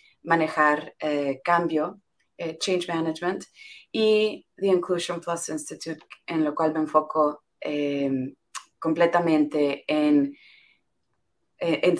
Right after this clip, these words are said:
en, en hacerme, em, partner, <laughs> am, con las organizaciones y ayudarles a definir qué tipo de cultura quieren tener, cómo pueden incluir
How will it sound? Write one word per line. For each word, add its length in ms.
en, 300
en 160
hacerme, 760
em, 840
partner, 500
<laughs> 580
am, 640
con 200
las 180
organizaciones 1080
y 80
ayudarles 840
a 600
definir 720
qué 120
tipo 300
de 120
cultura 420
quieren 340
tener, 360
cómo 300
pueden 300
incluir 640